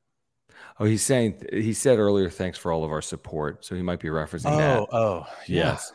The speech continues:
Speaker 1: So, um, no, thank you. Seriously, Murray, again, we
Speaker 2: Yeah.
Speaker 1: talked about this earlier. Um, H B V V, thank you. Um, you both have looks for radio.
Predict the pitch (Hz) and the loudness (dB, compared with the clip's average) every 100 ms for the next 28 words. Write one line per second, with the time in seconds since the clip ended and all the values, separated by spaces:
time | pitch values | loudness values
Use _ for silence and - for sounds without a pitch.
0 | - - - 82 _ _ _ _ _ _ | -20 -14 -12 -12 _ _ _ _ _ _
1 | _ _ _ _ 85 82 80 73 82 _ | _ _ _ _ -4 -2 -2 -4 -10 _
2 | _ _ - 95 87 107 95 87 82 - | _ _ -6 -4 -2 -2 -2 -2 -4 -2
3 | 85 76 76 73 73 76 73 78 76 71 | -4 -4 -6 -6 -4 -2 -2 -4 -4 -2
4 | 87 76 76 73 73 78 73 71 71 78 | -2 -2 -6 -6 -8 -8 -6 -4 -4 -6
5 | - _ - - _ _ - 85 85 85 | -12 _ -20 -20 _ _ -4 2 2 2
6 | - 113 - 113 90 101 98 104 110 - | 4 2 4 0 2 2 2 2 0 0
7 | 95 85 85 87 120 92 73 76 90 87 | -4 -4 -6 0 4 6 4 -2 -6 -10
8 | - 82 85 85 85 92 87 95 92 85 | -6 -2 2 2 2 0 2 2 0 -2
9 | 87 - 82 78 80 76 73 | -6 -4 -2 0 0 -2 -4